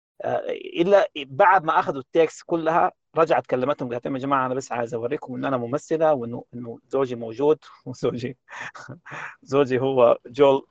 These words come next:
آه، كوين يعني، وزول عايش وأي حاجة، لكن ده كان دور على أساس إنه إحنا نخلي الفيلم يكون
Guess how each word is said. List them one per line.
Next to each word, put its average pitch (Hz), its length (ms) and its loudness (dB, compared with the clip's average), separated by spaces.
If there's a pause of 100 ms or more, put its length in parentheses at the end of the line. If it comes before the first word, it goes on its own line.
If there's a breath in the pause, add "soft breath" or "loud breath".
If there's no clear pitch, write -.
آه، - 340 -2 (120)
كوين 147 320 6
يعني، 151 240 2
وزول 131 260 2
عايش 135 360 2
وأي 131 220 -4
حاجة، 175 360 0
لكن 139 400 -6 (120)
ده - 200 -4
كان 147 240 4
دور 143 160 2
على 120 140 2
أساس 117 280 -12
إنه 131 100 -4
إحنا 123 220 -6 (480)
نخلي 139 280 0
الفيلم 135 300 -6
يكون 131 340 -6